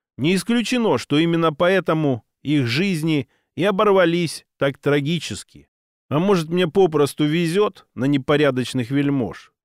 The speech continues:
Или здесь тоже работает поговорка главных злодеев из старых вестернов про то, что хороший индеец —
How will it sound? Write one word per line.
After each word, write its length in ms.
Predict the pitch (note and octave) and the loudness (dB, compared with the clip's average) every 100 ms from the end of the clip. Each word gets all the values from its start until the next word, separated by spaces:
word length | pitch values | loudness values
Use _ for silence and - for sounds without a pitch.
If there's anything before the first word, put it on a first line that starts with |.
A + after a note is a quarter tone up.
| - | -4
Или 280 | C3+ F3 F#3 | 0 2 0
здесь 300 | D#3 F#3+ - | 0 0 0
тоже 360 | A#3 A3+ F3 | 2 2 2
работает 540 | D3 D3 D3+ C3+ C3+ - | 2 2 0 2 0 0
поговорка 640 | D3 D3+ E3 D#3+ B2+ C#3+ | 0 2 4 2 2 0
главных 480 | C#3 D#3+ D#3+ D3+ C3+ | 2 2 2 2 0
злодеев 720 | B2+ D3+ D3 F3 F3 C#3+ A2 - | 0 0 2 2 2 2 -2 -6
из 240 | A2+ D3 | -2 -2
старых 460 | - F3+ E3+ D#3 - | -2 0 2 2 0
вестернов 760 | D3 F3 C3+ - A2 G2 E2+ - _ | 0 2 0 -2 -6 -6 -12 -18 _
про 180 | - C#3 | -2 -2
то, 440 | C#3+ F3+ F#3 C#3+ - | 0 2 2 0 -4
что 260 | - - C#3+ | -10 -4 0
хороший 540 | E3+ E3+ D#3+ - D#3 | 2 2 0 0 0
индеец — 640 | D#3 D#3 F3+ D#3+ B2 - | 0 0 0 0 -2 -10